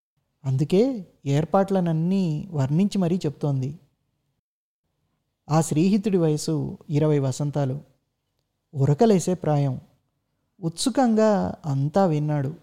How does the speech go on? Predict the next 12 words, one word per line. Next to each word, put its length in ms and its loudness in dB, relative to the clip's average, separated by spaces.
చాటు 240 -2
నుంచి. 380 -4
భగవంతుడి 640 2
గురించి 600 -4
ఏమి 380 4
ఆలోచిస్తే 600 -2
ఏమి 200 0
తప్పున్నది? 720 -4
దానిని 500 4
ఊహించుకొన్నాడు. 800 0
సీతాపతి 920 0
అర్ధాంగికి 960 -2